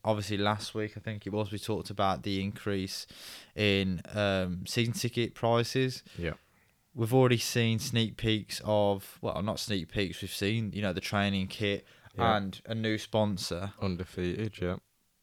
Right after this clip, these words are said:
Speaker 1: Which is really, really
Speaker 2: Yeah,
Speaker 1: interesting to
Speaker 2: it
Speaker 1: me,
Speaker 2: really
Speaker 1: man.
Speaker 2: is.
Speaker 1: Really interesting to me. You know, if anyone is into their, I don't know,
Speaker 2: Streetwear, I guess, isn't it?
Speaker 1: streetwear, your trainers, stuff like that,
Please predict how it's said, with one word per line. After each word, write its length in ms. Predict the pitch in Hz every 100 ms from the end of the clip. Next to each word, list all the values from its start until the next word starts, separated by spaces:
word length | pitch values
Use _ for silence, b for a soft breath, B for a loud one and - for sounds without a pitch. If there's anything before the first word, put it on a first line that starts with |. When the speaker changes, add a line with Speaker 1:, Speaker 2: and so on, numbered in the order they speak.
| _ -
Speaker 1:
Which 180 | 143 151
is 100 | 127
really, 320 | 139 131 127
really 600 | 123 120 123 156 180 165 135
Speaker 2:
Yeah, 60 |
Speaker 1:
interesting 500 | 123 95 92 82 110 104
to 120 | 104
Speaker 2:
it 20 |
Speaker 1:
me, 60 | 92
Speaker 2:
really 140 | 92 90
Speaker 1:
man. 220 | 82 87
Speaker 2:
is. 180 | 85 90
Speaker 1:
Really 400 | 131 165 151 143
interesting 400 | 120 120 110 104
to 60 |
me. 80 | 98
You 60 | 85 B B B
know, 120 | 143
if 200 | 127 123
anyone 400 | 147 143 135 131
is 140 | 127 120
into 340 | 120 117 -
their, 420 | 113 110 107 104 87
I 80 | 107
don't 160 | 98
know, 220 | 101 98 95
Speaker 2:
Streetwear, 760 | 82 - 92 92 - 107 90
I 20 | 85
guess, 180 | -
isn't 140 | 87 131
it? 120 | 131
Speaker 1:
streetwear, 580 | 123 131 131 127 127 123 b b b b b b b _
your 80 | 107
trainers, 840 | - 131 127 131 127 123 123 120
stuff 300 | - 131 120
like 220 | 127 113
that, 360 | 101 107 95 -